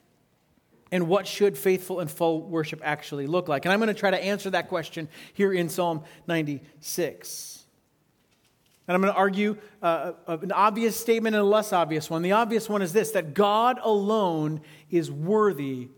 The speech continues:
of praise. A-, and the second one,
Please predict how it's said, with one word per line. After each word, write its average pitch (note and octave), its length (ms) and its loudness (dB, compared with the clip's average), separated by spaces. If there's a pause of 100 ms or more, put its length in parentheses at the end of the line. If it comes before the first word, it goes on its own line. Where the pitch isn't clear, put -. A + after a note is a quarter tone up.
of G3 200 -4
praise. - 480 -8 (2000)
A-, F3 160 -10
and E3+ 160 -4
the E3 60 -2
second A#3+ 480 -6
one, C#3 420 -4